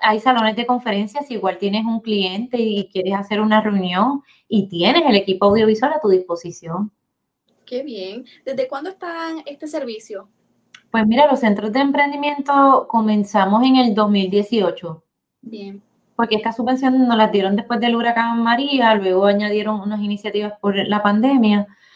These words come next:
Speaker 1: así que nosotros, eh, los inauguramos, eh, como en el dos mil dieciocho, sí.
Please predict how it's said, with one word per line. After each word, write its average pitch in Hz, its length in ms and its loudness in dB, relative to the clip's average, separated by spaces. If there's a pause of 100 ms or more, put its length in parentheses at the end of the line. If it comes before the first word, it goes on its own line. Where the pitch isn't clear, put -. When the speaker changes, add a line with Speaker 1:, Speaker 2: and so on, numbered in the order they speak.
(160)
Speaker 1:
así 202 240 0
que 220 160 4
nosotros, 202 560 2
eh, 214 600 2
los 208 380 -4
inauguramos, 208 1300 2 (800)
eh, 190 1000 4
como 185 160 -10
en 175 80 -8
el 165 60 -8
dos 156 100 -10
mil 165 120 -10
dieciocho, - 420 -18
sí. - 240 -20